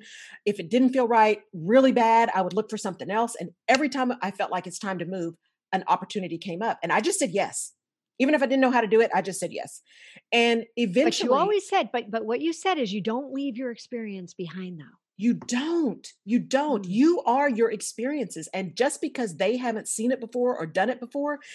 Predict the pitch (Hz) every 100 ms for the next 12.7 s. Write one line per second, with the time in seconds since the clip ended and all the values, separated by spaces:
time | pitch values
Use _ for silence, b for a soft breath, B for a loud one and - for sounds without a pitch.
0 | B 208 - 277 294 320 254 254 233 214
1 | 226 214 202 185 170 - 208 220 247 214
2 | 208 - 185 185 - 170 175 175 226 220
3 | 120 113 b b b - 202 202 202 202
4 | 196 165 190 190 233 233 - 185 175 165
5 | 160 135 143 170 196 180 165 180 175 -
6 | 160 165 151 - 208 196 170 160 165 147
7 | - B B B B - 220 285 254 -
8 | 175 156 - - - 247 262 - 294 294
9 | 330 339 _ _ _ - 208 156 214 254
10 | 220 208 202 202 190 180 190 170 196 143
11 | - _ _ _ _ _ _ _ B B
12 | B B - 214 196 180 170